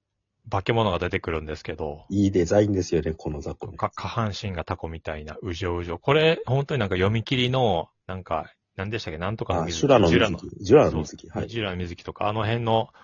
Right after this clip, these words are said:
Speaker 1: ホラーテイストがまだ残ってるというか。
Speaker 2: うん。菊池秀幸っぽい。
Speaker 1: まだ残ってるっていうか、ず-、ずっと残ってるんだけど。
Speaker 2: うん。
Speaker 1: うん。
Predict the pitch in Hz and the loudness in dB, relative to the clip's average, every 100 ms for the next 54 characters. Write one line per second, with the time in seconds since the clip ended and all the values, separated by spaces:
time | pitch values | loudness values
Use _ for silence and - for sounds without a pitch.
0 | - - 113 107 107 - 117 - 90 78 | -20 -2 4 6 4 4 2 2 -2 -4
1 | - 92 87 90 90 92 - 90 78 71 | -4 -2 0 -2 -2 -4 -4 -6 -6 -8
2 | 76 - - - 92 76 71 - - 113 | -12 -16 -12 0 0 0 -4 -10 0 2
3 | 104 113 131 120 143 120 90 82 76 - | 2 0 2 2 2 0 0 0 -2 -8
4 | - 95 87 113 82 85 92 - 92 78 | -8 -6 -4 -4 -2 -2 -4 -4 -4 -4
5 | 73 78 90 90 78 73 - - - _ | -8 -10 -10 -4 -4 -4 -12 -20 -20 _
6 | - 92 | -6 -6